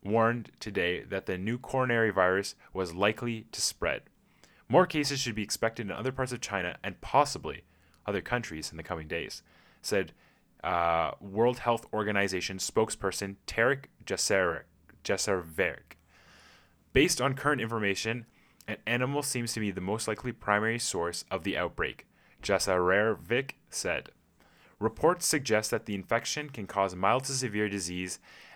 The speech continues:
and be fatal in some. Based on current data, some new cases have been ex-,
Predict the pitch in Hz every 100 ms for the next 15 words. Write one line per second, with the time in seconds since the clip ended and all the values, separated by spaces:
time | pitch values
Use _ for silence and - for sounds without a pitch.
0 | - 117 123 135 123 117 - 92 90 90
1 | 87 87 - 85 - _ _ _ _ -
2 | - - 131 175 190 170 165 135 110 95
3 | 90 113 - - _ - 127 147 165 165
4 | 123 110 117 110 98 101 98 95 - -